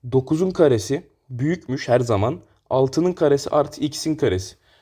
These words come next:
Altının karesini bu tarafa attığın zaman seksen birden otuz altıyı çıkaralım.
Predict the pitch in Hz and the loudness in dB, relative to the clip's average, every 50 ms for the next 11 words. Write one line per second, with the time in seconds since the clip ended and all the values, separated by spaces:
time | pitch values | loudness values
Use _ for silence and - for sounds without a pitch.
0 | _ _ _ - 131 135 131 - 180 196 196 - 170 165 165 170 170 170 175 - | _ _ _ -4 -2 -2 -2 -2 -4 -2 0 2 2 2 2 0 0 -2 -2 -2
1 | - 190 170 160 160 - 143 151 147 - - 170 175 170 143 127 107 120 135 - | 0 0 0 0 2 4 2 2 2 0 -2 -2 -2 0 0 -2 -2 -2 -4 -6
2 | - _ _ _ _ _ _ - - _ _ _ _ _ _ _ _ _ _ _ | -8 _ _ _ _ _ _ -20 -20 _ _ _ _ _ _ _ _ _ _ _
3 | - - - - 147 127 131 - - 139 143 147 147 156 151 160 165 - - 131 | -14 -12 -2 0 2 2 2 2 0 2 2 2 2 2 2 0 0 0 -2 -2
4 | - - 131 135 135 135 131 - 156 143 - - - 165 160 147 139 151 180 - | -4 -2 0 2 4 2 2 0 -4 -4 -4 -2 0 2 2 4 2 2 0 -4